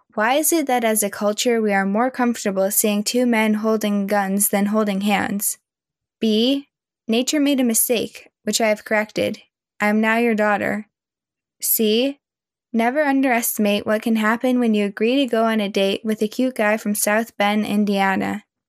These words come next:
Or D, "We need in every community a group of angelic troublemakers.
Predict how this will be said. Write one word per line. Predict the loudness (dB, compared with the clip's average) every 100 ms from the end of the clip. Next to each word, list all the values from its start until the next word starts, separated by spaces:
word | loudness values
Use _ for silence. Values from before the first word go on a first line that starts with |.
| _ _ -2
Or | 0 0
D, | 0 0 2 2 0 -4 _ -4
"We | 0 2
need | 2 2 2
in | 0
every | 0 0 -2
community | 0 0 2 2 0 0 -2 -6 -20 -18 -4
a | 0
group | 0 0
of | 0 0
angelic | 0 2 2 2 0 -2
troublemakers. | -2 0 -2 -2 -2 -2 0 -2